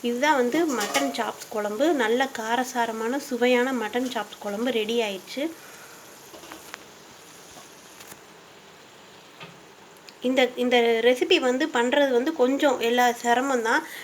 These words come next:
டக்கு டக்குன்னு பண்றதை விட இந்த மாதிரி ஒவ்வொரு ஸ்டெப் ஸ்டெப்பா பண்றோம் பாருங்க.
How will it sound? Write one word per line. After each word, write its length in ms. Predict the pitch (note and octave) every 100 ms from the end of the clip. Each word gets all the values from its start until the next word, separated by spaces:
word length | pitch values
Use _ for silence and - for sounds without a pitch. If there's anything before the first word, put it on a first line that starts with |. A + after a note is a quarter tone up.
| -
டக்கு 160 | A#3+ C4
டக்குன்னு 280 | B3+ D4 C#4+
பண்றதை 320 | A#3+ A#3+ A3+ A3+
விட 120 | C4 F4+ - - -
இந்த 120 | C4+ C4
மாதிரி 180 | C#4+ D4 B3+
ஒவ்வொரு 220 | B3+ D#4+ D#4+
ஸ்டெப் 260 | C4+ B3+ -
ஸ்டெப்பா 260 | D4 D4 D#4 D4+
பண்றோம் 300 | A#3 A3+ G#3+
பாருங்க. 280 | G3+ G3+